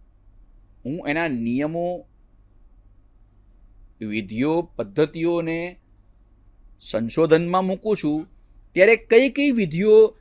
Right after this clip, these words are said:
સમાન રીતે કામ કરે છે, કઈ પ્રવૃત્તિઓ સમાન રીતે કામ કરી રહી છે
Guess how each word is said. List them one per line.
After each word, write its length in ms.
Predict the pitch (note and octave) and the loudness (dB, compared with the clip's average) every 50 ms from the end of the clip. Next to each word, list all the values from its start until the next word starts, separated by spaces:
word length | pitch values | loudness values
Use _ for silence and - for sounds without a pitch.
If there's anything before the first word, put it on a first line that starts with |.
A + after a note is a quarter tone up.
| - - | -20 -18
સમાન 680 | - - - - - C#3+ C3 B2+ C3+ C#3+ D#3 E3 E3 D#3+ | -12 -10 -8 -4 -2 -2 0 2 2 2 2 2 0 0
રીતે 280 | D3 D3+ C#3+ - D3+ C#3+ | -2 -4 -4 -4 -6 -6
કામ 320 | - C#3+ B2+ B2+ C3 C3 | -4 -4 -4 -4 -4 -6
કરે 260 | A#2+ B2 A#2+ B2 A#2+ | -8 -8 -8 -8 -8
છે, 360 | A2+ - A#2+ A2+ A2+ A2+ A2 - _ - | -10 -10 -12 -10 -10 -12 -14 -10 _ 2
કઈ 180 | F3+ A#3 C#4 | 2 2 2
પ્રવૃત્તિઓ 1000 | D4 - - F#3 G3 F#3+ G3 G#3 F3 E3+ - F#3 F#3 F#3+ F#3 F#3+ F#3+ F#3+ F3+ - - - - - | 2 2 4 4 4 4 2 0 -4 -4 -4 0 4 6 6 6 4 2 0 -6 -14 -20 -20 -14
સમાન 580 | - - - - C#3+ C3 C3+ C#3 D3 D3+ D3+ D3 | -8 -6 -2 -2 -2 0 0 2 2 2 0 0
રીતે 240 | C#3+ C#3+ C3 D#3+ C3 | -2 -4 -4 -6 -6
કામ 320 | A#2+ - A#2 A2+ A#2+ A#2+ | -4 -4 -4 -4 -4 -6
કરી 220 | A2 - A2+ A2+ | -8 -10 -10 -10
રહી 260 | A2 A2 A2 G#2+ G#2 G2 | -8 -8 -8 -8 -10 -12
છે 400 | - - F#2+ F#2+ F#2+ G2 G2+ | -14 -14 -14 -12 -12 -14 -16